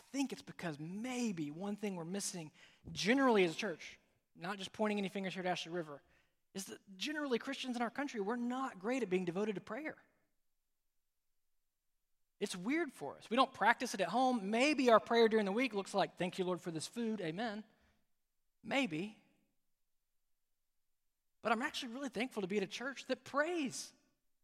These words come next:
We have long periods of prayer in every <laughs> service that we meet. And we pray, we do a corporate prayer, we all pray together, we pray pastor-led prayers, we have times of silence where we all pray. That's a good thing.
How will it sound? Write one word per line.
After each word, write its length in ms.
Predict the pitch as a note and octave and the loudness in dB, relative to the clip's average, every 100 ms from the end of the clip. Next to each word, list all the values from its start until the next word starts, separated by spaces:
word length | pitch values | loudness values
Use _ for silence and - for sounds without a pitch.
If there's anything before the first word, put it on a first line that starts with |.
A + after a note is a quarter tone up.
| _ _ - | _ _ 0
We 80 | |
have 120 | F4 A3 | 2 6
long 340 | F#3+ G#3+ B3+ | 6 8 6
periods 320 | C4 C4+ B3+ | 4 -2 -2
of 120 | C4 | -2
prayer 220 | C#4+ D4+ A3 | 0 4 4
in 120 | F#3 | 4
every 280 | G#3 A#3+ A3 | 2 2 0
<laughs> 0 | |
service 460 | - - C#4+ C4 A#3 | -2 2 0 0 -4
that 140 | C4 | -2
we 100 | A#3 | 0
meet. 300 | A#3+ E4+ - _ _ _ _ _ _ _ | -2 -2 -10 _ _ _ _ _ _ _
And 100 | G#3 | 0
we 60 | G#3 | 2
pray, 300 | B3 C4 B3 | 4 4 4
we 120 | A3+ | 4
do 80 | G#3 | 2
a 40 | |
corporate 280 | - A#3 C4 | 4 0 2
prayer, 240 | A#3+ B3 | 2 4
we 100 | F#3+ | 6
all 100 | E3 | 4
pray 160 | F3+ G3 | 4 2
together, 320 | F3 F3 A#3 | 2 2 2
we 100 | G3+ | 0
pray 320 | D#3+ G3+ G3+ F3+ - - | 0 2 2 0 -10 -2
pastor-led 560 | - A3+ - A#3 A#3 A3+ | 2 2 2 2 2 2
prayers, 280 | A#3 B3 | 2 2
we 60 | F#3 | 0
have 80 | E3+ | 0
times 240 | G#3 A3 | 0 -2
of 60 | E3+ | 0
silence 460 | F#3 E3 A#3 B3 | 4 8 8 6
where 100 | G3 | 2
we 80 | G#3 | 4
all 120 | G#3 | 4
pray. 360 | G3+ F#3+ A3 D4 - - - _ _ | 2 2 2 2 -6 -20 -20 _ _
That's 200 | A#3+ C#4+ | 0 0
a 60 | G4+ | 0
good 320 | G3 A#3 C4+ | 0 0 0
thing. 420 | - G3+ E4 D3+ | 2 0 2 -4